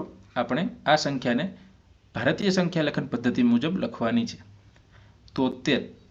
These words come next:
લાખ એટલે કે સેવન્ટી થ્રી.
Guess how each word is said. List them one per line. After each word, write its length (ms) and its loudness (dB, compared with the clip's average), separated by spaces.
લાખ 300 0
એટલે 220 -2
કે 140 -2
સેવન્ટી 600 0
થ્રી. 220 -6